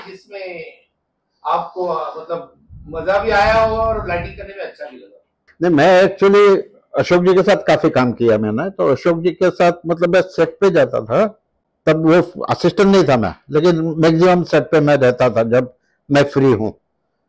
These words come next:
Speaker 2: तो अशोक जी का, सुभाष जी का discussion होता था ना, तो सुभाष जी अशोक जी के कान में आके बोलते थे, मैं पीछे,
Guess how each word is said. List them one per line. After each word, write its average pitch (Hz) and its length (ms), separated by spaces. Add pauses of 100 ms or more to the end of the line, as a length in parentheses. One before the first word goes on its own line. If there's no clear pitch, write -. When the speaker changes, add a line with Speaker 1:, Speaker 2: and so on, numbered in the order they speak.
(260)
Speaker 2:
तो 175 60 (220)
अशोक 185 240
जी 190 140
का, 185 380
सुभाष 175 360
जी 170 160
का 170 160
discussion 170 500
होता 180 280
था 180 160
ना, 160 200
तो 156 200
सुभाष 160 360
जी 165 260 (260)
अशोक 160 280
जी 165 100
के 160 120
कान 147 220
में 151 140
आके 139 260
बोलते 135 200
थे, 131 120
मैं 156 180
पीछे, 165 380